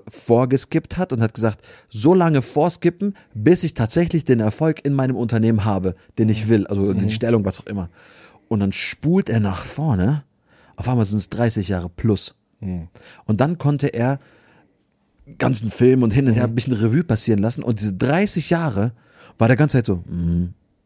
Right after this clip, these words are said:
Speaker 1: mhm, mhm.“
Speaker 2: Mhm.
Speaker 1: Und nur am Arbeiten wegen seinem Erfolg. Und das
Speaker 2: Mhm.
Speaker 1: war so eine krasse Analogie, finde ich,
Speaker 2: Mhm.
Speaker 1: dass man wirklich einfach nur so dahin vegetiert, ein, zwei Sachen verfolgt und sonst nichts macht.
Speaker 2: Mhm.
Speaker 1: Und das ist, glaub ich, nicht das.
Speaker 2: Mhm.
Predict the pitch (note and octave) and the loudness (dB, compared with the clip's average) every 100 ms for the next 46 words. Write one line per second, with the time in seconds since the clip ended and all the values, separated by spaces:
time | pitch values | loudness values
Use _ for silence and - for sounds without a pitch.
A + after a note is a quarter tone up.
0 | _ - F#2 F2+ F2 F2+ _ _ _ - | _ -8 -4 0 -2 -4 _ _ _ -4
1 | G2+ F#2+ F#2 E2 _ B2 D#3+ G3 F3 E3 | -2 0 -2 -6 _ 0 2 2 0 0
2 | D#3 D3 C3+ B2 C3+ B2+ A#2 G#2+ F#2+ - | 0 2 0 2 2 0 0 -2 -2 -8
3 | - A2+ G#2 G#2+ C#3+ B2+ E3 - D3+ C3+ | -14 -4 -2 0 -2 -2 -4 -4 -4 0
4 | B2+ A2+ A#2 E3+ - G2 C3+ - _ - | 0 0 0 -2 -2 -2 -2 -6 _ -20
5 | - F#2+ F2 - A2 A#2+ A2 D3+ - - | -16 -14 -14 -4 -2 0 0 -2 -4 -8
6 | G#2+ G#2 A#2 G#2 A2 G#2+ - - G2+ G2+ | -8 -2 0 2 2 0 -2 -6 -2 2
7 | D#3 F#3 G#3 G3 - A3+ G#3+ - _ _ | 2 2 -2 -4 0 0 0 -8 _ _
8 | - C#3 - B2 A#2 B2+ A#2+ G#2+ - F3+ | -2 -2 0 -2 -2 -2 -4 -4 -4 -4
9 | C#3 A#2 A#2+ - B2+ - G2 F2 - _ | -2 -2 -2 -2 -2 -2 -6 -6 -8 _
10 | G2+ F2+ F#2 A#2 - A2 G2+ G#2+ A#2+ G2 | -12 -6 -2 -2 0 -2 -2 -2 -4 -4
11 | F2 - _ G#2+ F#2 F#2+ | -10 -12 _ -10 -8 -10